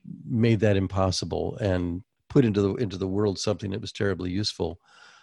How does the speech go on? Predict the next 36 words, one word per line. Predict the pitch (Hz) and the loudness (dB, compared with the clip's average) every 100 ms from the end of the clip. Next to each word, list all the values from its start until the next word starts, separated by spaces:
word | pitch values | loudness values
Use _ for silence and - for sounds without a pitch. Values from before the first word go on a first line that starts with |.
| _ _ _ | _ _ _
You | 113 | 4
know, | 104 | 4
another | 135 120 123 | 6 4 4
protocol, | 123 151 - 92 90 131 | 6 4 4 0 -2 -4
and, | 104 101 101 | 0 0 2
and | 107 | 0
a | 101 | 2
pro-, | 117 120 110 | 2 2 4
when | 117 | 4
you | 123 | 6
have | 127 123 | 6 4
a | |
totally | 101 131 120 | 4 6 6
useful | 110 113 110 | 4 2 0
protocol | - 113 113 101 | 2 2 2 0
like | 95 98 | -2 -2
that, | 104 92 | -2 -4
that | - | -4
costs | - 101 - | -2 -2 -2
you | 113 | -4
nothing | 98 98 95 | -2 -2 -4
to | 90 | -2
use, | 92 90 - _ - - _ _ _ - | -2 -2 -6 _ -20 -20 _ _ _ -2
then | 101 104 101 117 | 2 4 4 4
a | |
revolution | 104 104 104 104 - 95 | 4 6 6 4 2 -2
occurs. | - 123 101 - - - _ _ _ _ _ _ - | 2 2 2 -2 -12 -16 _ _ _ _ _ _ -4
You | 92 | 0
know, | 92 | 4
that | 113 | 4
one | 123 98 | 4 2
happened | 104 95 | 2 0
to | 120 | -2
be | 98 | 0
around | 90 92 90 | 0 0 -2
directory, | 98 95 110 - 110 110 | -2 0 0 -2 -8 -8